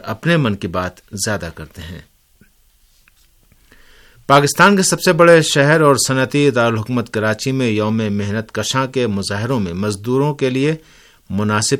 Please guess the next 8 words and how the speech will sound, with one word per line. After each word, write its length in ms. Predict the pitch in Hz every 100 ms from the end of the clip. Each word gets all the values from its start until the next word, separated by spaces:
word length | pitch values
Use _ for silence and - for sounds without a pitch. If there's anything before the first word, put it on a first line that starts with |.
| -
تنخواہ 400 | 117 117 - 156
اور 100 | 151 -
سماجی 340 | 107 104 101
تحفظ 540 | 107 104 101 - 135 -
کا 120 | 95
مطالبہ 520 | 92 92 104 90 80 90
کیا 200 | - 87 78
گیا۔ 200 | 78